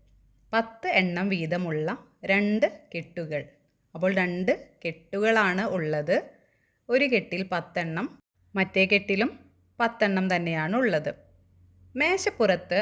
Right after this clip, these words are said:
ആകെ എത്ര പുസ്തകങ്ങൾ ഉണ്ട്? പത്ത്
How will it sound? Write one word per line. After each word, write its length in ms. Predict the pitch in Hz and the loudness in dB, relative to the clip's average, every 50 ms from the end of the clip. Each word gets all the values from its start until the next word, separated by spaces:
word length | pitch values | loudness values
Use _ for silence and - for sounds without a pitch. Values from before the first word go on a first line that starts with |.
| - - | 0 0
ആകെ 440 | 190 175 170 175 175 170 185 226 233 214 | -2 -2 0 -2 -2 0 0 0 0 0
എത്ര 340 | 233 233 - - - 320 | -2 -4 -4 -4 -2 -2
പുസ്തകങ്ങൾ 760 | 359 294 240 233 - - 185 170 175 170 170 165 175 196 233 - | 0 2 0 0 0 -4 -6 -4 -4 -4 -4 -2 -2 -2 -2 -2
ഉണ്ട്? 360 | 220 190 170 165 156 151 147 - - _ _ _ _ _ _ _ _ _ _ _ | -2 -4 -4 -4 -4 -4 -6 -6 -10 _ _ _ _ _ _ _ _ _ _ _
പത്ത് 440 | 175 170 - - - - - 185 214 | -6 -6 -6 -8 -14 -2 2 2 2